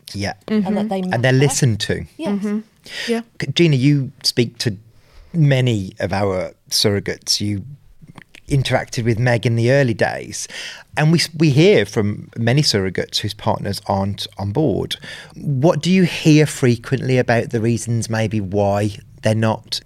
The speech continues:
Speaker 2: Not to belittle any of the partners, but it comes fro-, a lot from naivety. So it's
Speaker 1: Uh-huh.
Speaker 2: just that lack of knowledge. So it's, it's, it's the lack of knowledge knowing how it's going to impact them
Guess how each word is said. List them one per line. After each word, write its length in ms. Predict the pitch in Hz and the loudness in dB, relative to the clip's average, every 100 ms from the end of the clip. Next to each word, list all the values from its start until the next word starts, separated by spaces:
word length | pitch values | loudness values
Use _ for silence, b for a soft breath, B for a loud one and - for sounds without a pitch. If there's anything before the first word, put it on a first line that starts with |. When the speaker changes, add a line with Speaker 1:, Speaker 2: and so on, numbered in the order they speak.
| - | -8
Speaker 2:
Not 300 | 247 302 - | -4 -4 -4
to 60 | 214 | -6
belittle 520 | 247 269 269 269 190 | -2 -2 -4 -4 -4
any 220 | 233 254 | -2 -2
of 100 | 226 | -4
the 60 | 190 | -6
partners, 360 | 233 233 202 | -8 -8 -8
but 120 | - - | -8 -10
it 100 | - | -8
comes 300 | 254 285 - | -8 -8 -10
fro-, 160 | - | -8
a 60 | - | -6
lot 260 | 247 - - | -6 -10 -8
from 240 | 262 233 | -6 -4
naivety. 760 | 226 226 233 277 226 - 170 160 | -4 -4 -6 -6 -8 -8 -12 -12
So 160 | - | -10
it's 80 | - | -8
Speaker 1:
Uh-huh. 80 | 135 | -8
Speaker 2:
just 240 | - 262 262 | -8 -10 -10
that 160 | - | -12
lack 260 | 208 190 - | -12 -12 -12
of 140 | 196 | -8
knowledge. 560 | 220 262 220 165 151 - | -6 -6 -6 -8 -12 -12
So 140 | 214 | -10
it's, 180 | - - _ | -10 -14 _
it's, 340 | - - - - B B B - | -12 -12 -12 -20 B B B -8
it's 220 | - - | -8 -6
the 60 | 240 | -6
lack 220 | 254 - | -6 -6
of 120 | 294 | -6
knowledge 400 | 254 233 220 - | -4 -4 -6 -8
knowing 280 | 220 214 208 | -8 -6 -8
how 200 | 208 214 | -10 -12
it's 160 | - | -12
going 200 | - 208 196 | -10 -10 -8
to 140 | 208 | -8
impact 520 | 202 - 175 - - | -8 -8 -12 -14 -10
them 280 | 196 175 | -8 -6